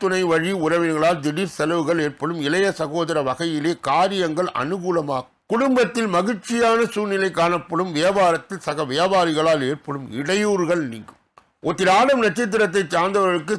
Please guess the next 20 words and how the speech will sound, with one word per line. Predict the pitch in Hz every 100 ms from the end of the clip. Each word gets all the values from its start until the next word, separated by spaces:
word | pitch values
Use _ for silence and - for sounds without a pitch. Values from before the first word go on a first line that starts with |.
| -
செலவுகள் | 175 220 226 202
அதிகரித்தே | 170 208 214 196 185 214 -
காணப்படும், | 175 185 175 175 180 202 143
எனினும் | 180 196 226 220
சமாளித்து | 156 180 185 190 151 214 196
விடுவீர்கள். | 143 160 147 131 123 _ _ _ _ _ _
அரசாங்க | 127 180 226 262 262 254 214
காரியங்கள் | 208 202 190 208 180 156
அனுகூலமாய் | 208 214 202 175 165 190 165
முடியும். | 117 - _ _ _ _ _ -
திரு | 190 180
ஓணம் | 240 277 247
நட்சத்திரத்தை | 196 - 247 208 214 185
சார்ந்தவர்களுக்கு | 175 185 190 190 175 165 170
புதிய | 180 202 262 233
முயற்சிகளில் | 214 180 202 175
ஈடுபடுவதை | 202 214 196 190 175 170
தவிர்த்து | 151 170 175 208
விடுவது | 185 175 151
நல்லது. | 143 175 190